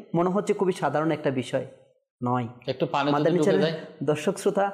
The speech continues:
Speaker 2: গোসল
Speaker 1: আমরা
Speaker 2: করতে
Speaker 1: যখন
Speaker 2: গিয়ে যদি একটু পানি লেগে যায়,
Speaker 1: হ্যাঁ, কান যদি পরিষ্কার করতে যাই,
Speaker 2: একটু যদি চোখের মধ্যে
Speaker 1: সামান্য
Speaker 2: দুল লাগে,
Speaker 1: আঘাত যদি লেগে যায় না, চিৎকার করে উঠি, কেমন জানি অস্থির হয়ে যাই। আল্লাহ তাআলা আমাদেরকে বুঝার তৌফিক দান করুক। পাশাপাশি দুনিয়াবি ক্ষতি, হ্যাঁ, শব্দ দূষণ,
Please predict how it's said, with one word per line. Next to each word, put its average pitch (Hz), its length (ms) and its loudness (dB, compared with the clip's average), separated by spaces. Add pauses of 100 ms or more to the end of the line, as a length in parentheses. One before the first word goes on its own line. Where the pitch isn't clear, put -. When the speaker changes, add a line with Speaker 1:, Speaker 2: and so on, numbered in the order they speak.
Speaker 2:
গোসল 139 180 2
Speaker 1:
আমরা 185 120 4
Speaker 2:
করতে 196 120 2
Speaker 1:
যখন - 160 0
Speaker 2:
গিয়ে 165 140 4
যদি 160 120 2
একটু 156 180 0
পানি 160 260 0
লেগে 151 260 4
যায়, 156 140 2
Speaker 1:
হ্যাঁ, 135 180 -6 (120)
কান 196 220 4
যদি 180 180 2
পরিষ্কার 202 440 2
করতে 214 300 0
যাই, 240 260 2
Speaker 2:
একটু 165 220 0
যদি 202 160 6
চোখের 220 280 4
মধ্যে 233 220 6
Speaker 1:
সামান্য 190 160 6
Speaker 2:
দুল 196 60 6
লাগে, 190 680 2
Speaker 1:
আঘাত 208 380 4
যদি 226 180 4
লেগে 196 240 4
যায় 247 140 4
না, 269 240 0
চিৎকার 240 440 2
করে 180 200 4
উঠি, 143 180 0
কেমন 214 280 2
জানি 180 280 4 (180)
অস্থির 190 320 0
হয়ে 143 160 4
যাই। 131 200 -8 (500)
আল্লাহ 139 180 2
তাআলা 156 180 2
আমাদেরকে 151 360 0
বুঝার 170 380 2
তৌফিক 135 360 0
দান 127 180 0
করুক। 135 240 -2 (300)
পাশাপাশি 254 440 6
দুনিয়াবি 208 560 6
ক্ষতি, 147 340 2 (420)
হ্যাঁ, 170 280 2
শব্দ 151 460 2
দূষণ, 220 520 4